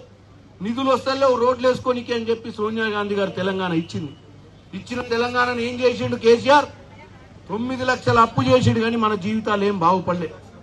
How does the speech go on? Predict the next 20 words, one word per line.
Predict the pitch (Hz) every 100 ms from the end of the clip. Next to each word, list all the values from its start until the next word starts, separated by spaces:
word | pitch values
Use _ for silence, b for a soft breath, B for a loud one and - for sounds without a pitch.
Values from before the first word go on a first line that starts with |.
| - - - -
తొమ్మిది | 190 226 240 220
లక్షల | 214 214 214
కోట్లు | 214 - 269 269 247 202 - - - - 214 208
అప్పు | 202 247
చేసిండు | 240 233 - 220 185
కేసీఆర్, | 151 - - 196 - 190 147 - - - - - - - 196
కానీ | 214
మన | 220 208
జీవితాలు | 185 220 226 220 202
బాగుపడలే. | 180 175 185 190 170 143 - - - - - -
ఏమైంది? | 196 269 277 277 269 226 - - - - - -
ఆ | 214 269
తొమ్మిది | 285 240 262 285 277
లక్షల | 285 285 269
కోట్లు | 277 247 277 277
కనుక | 269 262 254 269 320 302 - - - - - -
సరైన | 226 294 302 285
పద్ధతిలో | 269 262 294 285 285
ఖర్చు | 269 262 285
పెట్టుంటే | 277 277 277 262 285 320 277